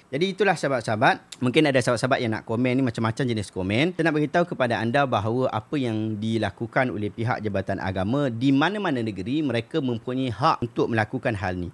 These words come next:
Di Selangor, Kelantan, Terengganu,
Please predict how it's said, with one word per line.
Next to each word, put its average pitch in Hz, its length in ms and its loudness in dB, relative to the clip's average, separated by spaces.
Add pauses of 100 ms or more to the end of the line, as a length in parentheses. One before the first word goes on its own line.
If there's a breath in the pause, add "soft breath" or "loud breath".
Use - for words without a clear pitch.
Di 90 80 -8
Selangor, 165 640 2 (300)
Kelantan, 147 640 2
Terengganu, 139 800 2